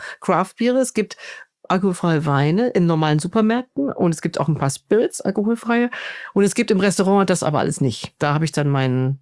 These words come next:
einen Jus d'Orange oder so. Vielen Dank. Wenn du nach Skandinavien gehst oder nach England oder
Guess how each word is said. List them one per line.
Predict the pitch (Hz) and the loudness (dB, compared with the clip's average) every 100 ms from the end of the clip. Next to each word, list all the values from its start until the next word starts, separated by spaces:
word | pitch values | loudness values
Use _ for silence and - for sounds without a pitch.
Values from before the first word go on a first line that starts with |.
| _ _ _ | _ _ _
einen | 143 147 147 | -2 0 0
Jus | 131 147 | 0 -2
d'Orange | 143 135 135 123 - | -2 -2 -2 -2 -4
oder | - 131 | -4 -2
so. | 131 180 180 - _ | -2 -2 -6 -8 _
Vielen | - 160 151 | -2 0 0
Dank. | 147 196 - - - - | 0 -4 -6 -20 -18 -6
Wenn | 220 | 0
du | 165 | 2
nach | 156 | 0
Skandinavien | - 156 147 247 320 180 | 0 0 2 2 2 2
gehst | 156 160 202 | 2 0 0
oder | 143 | 0
nach | 131 131 | 0 0
England | 180 208 185 185 180 | 0 2 2 0 0
oder | 156 151 147 | 0 0 0